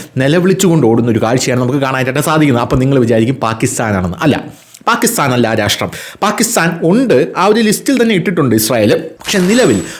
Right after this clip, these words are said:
പാകിസ്ഥാനെ അടിക്കാനൊരു സാധ്യതയില്ല. പക്ഷെ പാകിസ്ഥാൻ അടി കൊടുക്കും എന്ന് കൃത്യമായിട്ട് ഇസ്രായേൽ പറഞ്ഞിട്ടുണ്ട്. അത് ഇന്ത്യയോട് ചേർന്നാണ് പറഞ്ഞിരിക്കുന്നത്. അതായത് ഓപ്പറേഷൻ സിന്ദൂർ നടന്നപ്പോൾ <laughs> കൊതിയാവുന്നു. അതായത് കൈയൊക്കെ തരിച്ചിട്ട് പാടില്ല, ഒന്നുമില്ല, ഒരു രണ്ട് ബോംബ്,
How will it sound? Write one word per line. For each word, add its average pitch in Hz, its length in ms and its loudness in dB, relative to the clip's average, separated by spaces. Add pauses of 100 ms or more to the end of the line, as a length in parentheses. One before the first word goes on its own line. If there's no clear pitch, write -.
പാകിസ്ഥാനെ 165 640 -2
അടിക്കാനൊരു 143 480 0
സാധ്യതയില്ല. 117 480 0
പക്ഷെ 156 240 -2 (100)
പാകിസ്ഥാൻ 196 460 0
അടി 190 260 2 (120)
കൊടുക്കും 180 500 2 (340)
എന്ന് 175 160 0 (140)
കൃത്യമായിട്ട് 185 720 0
ഇസ്രായേൽ 139 380 0 (120)
പറഞ്ഞിട്ടുണ്ട്. 117 500 0 (360)
അത് 160 140 4 (120)
ഇന്ത്യയോട് 202 840 4
ചേർന്നാണ് 156 480 0
പറഞ്ഞിരിക്കുന്നത്. 120 560 0
അതായത് 139 260 2 (300)
ഓപ്പറേഷൻ 151 380 0
സിന്ദൂർ 147 420 2
നടന്നപ്പോൾ 123 440 0 (320)
<laughs> 151 340 -6
കൊതിയാവുന്നു. 120 540 2 (220)
അതായത് 180 260 4
കൈയൊക്കെ 196 300 0
തരിച്ചിട്ട് 160 480 -2
പാടില്ല, 113 340 2 (360)
ഒന്നുമില്ല, 254 380 4
ഒരു 160 100 2
രണ്ട് 180 340 2
ബോംബ്, 175 340 2